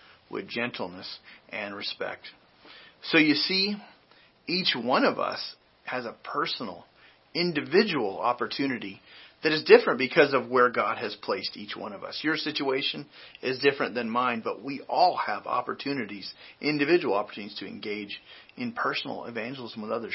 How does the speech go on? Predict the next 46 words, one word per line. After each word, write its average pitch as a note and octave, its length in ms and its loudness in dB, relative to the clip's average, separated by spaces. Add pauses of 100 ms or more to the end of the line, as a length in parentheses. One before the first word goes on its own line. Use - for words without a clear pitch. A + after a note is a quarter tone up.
(120)
sharing C#3 280 2
what F#2+ 120 -10 (160)
the A#2 80 -12
difference A#2 380 -6
that F#2+ 120 -10
God A2 220 0
has A#2 140 -6
made G2+ 200 -14
in G2 120 -14
us - 200 -12 (460)
and C3 100 -12
helping B2 260 0
people G#2 280 -10
connect G#2 400 -6 (460)
with G2 200 -4
God G#2 380 -4
through A2 140 -6
his A2+ 240 -8
son, G#2 240 -6
Jesus. G2 480 -14 (640)
Now, D#3 160 10
one F#3+ 120 12
other G3 220 10
aspect B2+ 460 6
of A#2+ 180 4
this B2+ 200 4
adventure A#2+ 420 0
that A#2+ 120 2
I C3+ 100 10
want F#3+ 260 8
to - 20 6
really E3+ 200 6
touch C#3+ 280 4
on G#2+ 240 2 (420)
this E3 520 6
week F3+ 400 -2
and C#3 180 0
then B2 140 2
also D3 440 2
next B2 320 0
week A2+ 220 -4
is G#2+ 160 -8
this G#2+ 240 -8
one G#2 120 -6
right F#2+ 160 -8
here, F#2+ 200 -14